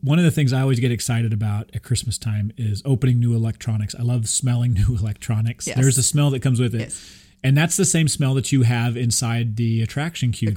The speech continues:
Speaker 1: there,
Speaker 2: grid,
Speaker 1: right?
Speaker 2: yeah.
Speaker 1: It's the same thing you experience when you go to Guardians Cosmic Rewind. And I'm so pleased to tell you that, like, a year later, it's been open for about a year now, it still smells brand new in there, right?
Speaker 2: It still smells like fresh
Speaker 1: That's
Speaker 2: electronics.
Speaker 1: great, because there's a lot of stinky people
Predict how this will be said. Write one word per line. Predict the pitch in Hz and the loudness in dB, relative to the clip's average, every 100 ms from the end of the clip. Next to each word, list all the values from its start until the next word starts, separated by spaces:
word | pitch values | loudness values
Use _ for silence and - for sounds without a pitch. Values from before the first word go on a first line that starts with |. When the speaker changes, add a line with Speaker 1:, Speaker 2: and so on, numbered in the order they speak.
| 98 | -2
Speaker 1:
there, | |
Speaker 2:
grid, | 98 104 | -4 -2
Speaker 1:
right? | 117 156 | -2 -4
Speaker 2:
yeah. | 143 139 _ | -8 -12 _
Speaker 1:
It's | - | -6
the | 120 | -2
same | 139 143 | 2 2
thing | 151 160 | 4 4
you | 147 | 4
experience | - - 143 147 - | 2 0 0 0 -2
when | 127 | -2
you | |
go | 110 127 127 | 0 0 0
to | - 123 120 117 | 0 0 0 0
Guardians | 110 123 127 127 117 | -2 0 0 0 0
Cosmic | 123 120 113 110 | -2 -2 -2 0
Rewind. | 127 131 135 143 175 165 - - _ | 0 0 -2 0 -2 -2 -8 -20 _
And | 123 127 | 0 2
I'm | 127 113 | 2 0
so | - 139 | 0 0
pleased | - 147 143 - | 0 0 0 0
to | 117 - | -4 -2
tell | 127 | -2
you | 135 123 | 0 0
that, | 113 - | -2 -2
like, | 117 113 | -4 -4
a | 127 | -2
year | 120 139 151 | 2 2 2
later, | 139 120 127 143 | 2 0 0 -2
it's | 117 | -4
been | - 123 | -2 -2
open | 120 135 | -2 -4
for | 107 120 | -4 -2
about | 117 123 | -2 -2
a | |
year | 120 139 | -2 -2
now, | 127 101 101 113 113 _ _ 143 | -2 -2 -2 -4 -8 _ _ -2
it | - | -2
still | - 170 | 0 -2
smells | 165 127 113 | 0 0 -2
brand | - 113 104 | -2 -2 0
new | 104 101 | 0 -2
in | 98 | -4
there, | 95 95 - 117 | -6 -10 -12 -6
right? | 113 120 - | -4 -4 -6
Speaker 2:
It | - | -16
still | - 269 | -14 -12
smells | 240 - 202 | -12 -14 -14
like | 214 226 - | -14 -18 -16
fresh | 320 - | -14 -10
Speaker 1:
That's | 127 123 | -4 -2
Speaker 2:
electronics. | 143 - 139 | -2 0 2
Speaker 1:
great, | 135 117 - - | 2 0 -4 -6
because | - 131 | 0 0
there's | 127 | 0
a | 120 | 0
lot | 120 | -2
of | 110 | -4
stinky | - - 147 143 165 | -6 -2 -2 -2 -2
people | - 113 | -4 -2